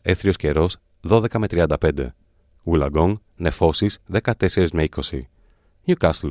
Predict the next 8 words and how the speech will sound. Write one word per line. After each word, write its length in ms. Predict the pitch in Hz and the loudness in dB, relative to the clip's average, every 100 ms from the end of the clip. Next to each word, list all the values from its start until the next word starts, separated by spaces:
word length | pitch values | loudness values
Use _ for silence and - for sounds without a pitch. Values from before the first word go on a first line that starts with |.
| - | -8
πιθανότητα 400 | - 87 85 98 | -8 -4 -2 0
βροχοπτώσεων, 680 | 107 117 104 87 85 95 95 - | 0 0 2 2 2 0 -2 -6
δεκαπέντε 600 | - 87 73 - 82 78 98 | -2 -2 0 0 0 0 -2
με 80 | |
είκοσι 240 | 95 90 - | 0 -2 0
τρεις 160 | 85 | -2
βαθμούς. 460 | 76 69 71 64 - _ _ _ - - _ _ - | -2 -6 -6 -10 -12 _ _ _ -20 -20 _ _ -2
Πέρθ, 300 | 73 98 | 0 0